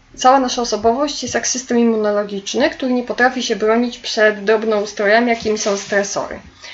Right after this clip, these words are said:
I to mamy właśnie w przypadku borderline, że jakieś drobne rzeczy, które dla kogoś wydawałyby się mało istotne, osoby, y, z zaburzeniem osobowości z pogranicza, wytrąca kompletnie z równowagi,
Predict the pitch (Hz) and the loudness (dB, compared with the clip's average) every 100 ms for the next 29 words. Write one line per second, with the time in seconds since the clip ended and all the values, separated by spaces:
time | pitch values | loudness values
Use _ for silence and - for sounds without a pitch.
0 | - - - - - 269 285 262 233 220 | -16 -16 -14 -12 2 4 6 4 2 0
1 | 226 226 214 - 196 202 196 190 180 180 | -2 -4 -6 -4 -2 -2 0 2 4 2
2 | 160 160 190 202 214 214 196 208 277 277 | 2 0 -2 -2 0 -4 0 4 4 4
3 | 285 254 220 - 220 269 285 - - - | -2 0 -2 0 0 0 -4 -16 -20 -4
4 | 254 226 226 226 240 247 233 226 226 233 | 4 4 6 4 2 -2 -2 0 0 2
5 | 233 233 226 226 226 214 220 - 226 240 | 0 0 -2 0 2 2 -2 -2 -2 0
6 | 240 226 240 220 220 220 214 - 202 208 | -2 0 -4 0 2 4 4 0 -2 0
7 | 208 214 214 214 208 202 196 214 208 214 | 2 2 0 -2 -6 -10 -2 -2 0 -2
8 | 226 220 220 214 220 214 214 226 - - | 0 2 2 0 -2 -8 -8 -8 -10 -8
9 | 214 208 208 220 233 254 262 294 - - | -4 2 4 4 0 2 2 2 -6 -18
10 | - 233 262 254 254 254 254 233 247 247 | -8 0 4 4 4 2 2 2 2 2
11 | 247 233 220 220 220 214 208 202 214 262 | 0 0 0 0 0 4 4 4 -2 -2